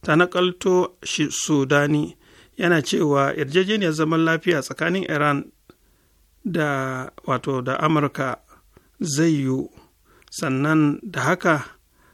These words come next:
wato, da aka tambaye shi dangane da,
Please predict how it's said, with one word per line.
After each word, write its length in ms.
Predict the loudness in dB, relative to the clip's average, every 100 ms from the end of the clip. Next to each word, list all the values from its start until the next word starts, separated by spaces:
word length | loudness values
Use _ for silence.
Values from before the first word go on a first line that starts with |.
| _ -6
wato, 800 | -6 -4 -6 -4 -4 -6 -8 -12 _ _ _ _ _ _ _ _
da 120 | 2 2
aka 160 | 2
tambaye 360 | -2 0 2 2
shi 260 | 2 -4 -4
dangane 400 | -4 -2 0 0
da, 340 | 2 0 0